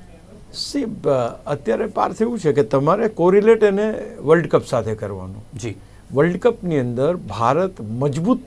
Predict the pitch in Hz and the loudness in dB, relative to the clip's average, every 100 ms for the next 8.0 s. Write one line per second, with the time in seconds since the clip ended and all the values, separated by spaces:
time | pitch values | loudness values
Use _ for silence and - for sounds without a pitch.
0 | - 180 196 190 156 147 143 139 170 147 | -6 0 2 0 2 2 2 0 -2 -2
1 | 110 123 135 135 113 104 107 104 95 104 | -2 -2 0 0 -2 -4 -8 -12 -16 -8
2 | 120 117 110 107 95 90 85 82 - - | -6 -4 -6 -8 -8 -10 -12 -16 -20 -20
3 | - - - - - - 156 196 226 220 | -20 -20 -20 -20 -10 0 4 4 4 2
4 | 190 156 156 196 208 175 143 143 143 165 | 2 0 2 2 2 2 0 0 -2 -4
5 | 156 120 120 131 135 151 135 107 151 156 | -4 -4 -2 -2 0 -2 -2 -2 -2 0
6 | 135 107 - 98 - - - - - - | -2 -4 -8 -14 -16 -20 -20 -20 -20 -20
7 | - - - 131 139 113 113 110 - | -20 -10 -2 0 0 -2 -4 -4 -6